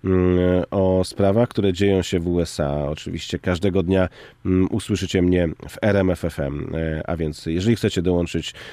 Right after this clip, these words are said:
mm, na Instagramie i Twitterze, wpiszcie w wyszukiwarkę tych serwisów, e, moje imię i nazwisko, Paweł Żuchowski. A jeżeli chodzi o grupę Ameryka i Polityka, to w wyszukiwarkę, mm, Facebooka wrzućcie hasło Ameryka i Polityka i poproście o dołączenie.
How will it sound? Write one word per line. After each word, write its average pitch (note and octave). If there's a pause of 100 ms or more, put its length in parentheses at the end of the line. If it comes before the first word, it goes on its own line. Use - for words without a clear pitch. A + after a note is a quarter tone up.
(200)
mm, E2+
na F#2+
Instagramie G#2
i E2+
Twitterze, C#3+
wpiszcie -
w E2
wyszukiwarkę F2
tych -
serwisów, E2+
e, F2
moje F2+
imię F#2+
i -
nazwisko, F2
Paweł E2+
Żuchowski. F#2+ (680)
A G#2
jeżeli D3+
chodzi C#3+
o B2+
grupę A2+
Ameryka F#2
i E2
Polityka, E2
to E2
w -
wyszukiwarkę, E2 (400)
mm, E2+
Facebooka F2
wrzućcie E2
hasło D#2
Ameryka E2
i D#2
Polityka D#2+
i D#2
poproście D#2
o -
dołączenie. C2